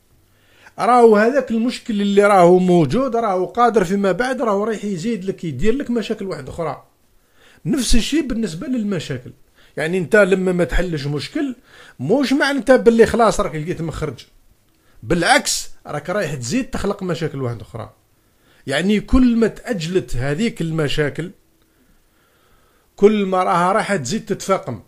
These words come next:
وراها راح تزيد تجيب مشاكل معها واحدة أخرى. يعني مثلا نعطيكم كمثال، قال عندك عائلة أنت ما سكنتهاش، عندك أربعة من الناس مثلا،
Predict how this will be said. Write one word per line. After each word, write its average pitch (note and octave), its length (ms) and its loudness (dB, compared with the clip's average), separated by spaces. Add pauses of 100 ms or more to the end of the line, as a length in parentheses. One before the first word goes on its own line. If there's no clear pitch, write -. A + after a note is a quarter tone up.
(220)
وراها E3 340 2
راح F#3+ 220 0
تزيد E3+ 200 -6
تجيب F3 320 -6
مشاكل G#3 460 -4
معها G3 240 -4
واحدة D#3+ 300 -4
أخرى. E3+ 360 -4 (840)
يعني C#3 260 -2
مثلا E3+ 400 4
نعطيكم D3+ 640 -6
كمثال، D3+ 640 0 (560)
قال E3 160 2
عندك F#3 380 0
عائلة G#3 800 2 (380)
أنت B2+ 120 -4
ما G#3 160 0
سكنتهاش، C3+ 760 -4 (720)
عندك D#3 360 -2
أربعة F#3 300 0
من F#3+ 140 -6
الناس C#3 440 -8 (640)
مثلا، B2 340 -2